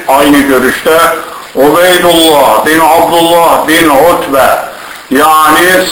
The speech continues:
sahabe oğlu Ubeydullah, Abdullah sahabe aynı görüşteler. Hangi görüşte? Bu ayetler ehli kitabı tavsif etmekte. İkinci bir görüş,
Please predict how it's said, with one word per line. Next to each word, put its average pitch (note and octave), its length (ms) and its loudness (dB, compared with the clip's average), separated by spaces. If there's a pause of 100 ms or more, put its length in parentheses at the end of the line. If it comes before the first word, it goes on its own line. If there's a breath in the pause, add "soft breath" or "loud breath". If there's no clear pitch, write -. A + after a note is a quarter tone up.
sahabe D#3+ 680 2
oğlu D3 280 4
Ubeydullah, C#3 920 2
Abdullah C3+ 540 0
sahabe B2+ 420 0 (460)
aynı E3+ 380 0
görüşteler. D#3+ 840 0
Hangi - 480 0
görüşte? D3+ 460 0 (680 loud breath)
Bu G3 180 2
ayetler D#3+ 920 0
ehli E3 520 0
kitabı C3+ 560 0
tavsif B2+ 520 -2
etmekte. - 520 -4 (1400)
İkinci C4+ 540 0
bir F#3+ 240 0
görüş, - 600 0